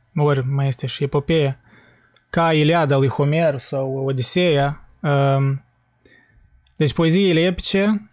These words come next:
erau atunci populare în Grecia, ele mai mult se concentrează pe narrativă, pe o narrativă complexă, deci nu atât de mult pe personaje.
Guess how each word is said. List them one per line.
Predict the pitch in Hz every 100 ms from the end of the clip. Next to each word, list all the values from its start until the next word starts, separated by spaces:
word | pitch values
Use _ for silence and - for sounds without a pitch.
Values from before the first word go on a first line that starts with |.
| _
erau | 151 147
atunci | 143 143
populare | 151 139 147 135 131
în |
Grecia, | 135 147 143 156 147 143 143 - _
ele | 156 135 170 175
mai | 160
mult | 156 170 160
se | - - 151
concentrează | 156 143 151 160 151
pe | 127 147
narrativă, | 143 139 - 160 127 123 117 -
pe | 143 139 135 135 135 131 131
o | 147
narrativă | 143 143 165 143
complexă, | - 135 123 160 170 - 151 139 135 135
deci | 143 147 175
nu | 196
atât | 208 208 -
de | - 156
mult | 170 160
pe | 139
personaje. | 151 135 151 147 139 123 120